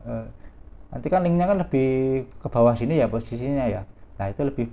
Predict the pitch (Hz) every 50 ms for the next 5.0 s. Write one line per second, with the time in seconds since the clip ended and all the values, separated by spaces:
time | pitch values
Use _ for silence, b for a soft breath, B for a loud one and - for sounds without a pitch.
0 | - - 143 117 107 - 113 101 107 107 98 98 - 135 135 117 117 110 - 101
1 | 107 113 113 - 101 - - 92 92 - - - - 101 110 - 104 98 - 98
2 | 95 - - 98 98 95 95 92 92 92 95 95 92 92 95 95 104 107 104 110
3 | - - 113 117 120 117 165 180 185 - B B B B B B - - 113 110
4 | 107 110 110 - 120 120 123 117 113 117 113 110 110 107 113 120 131 143 170 185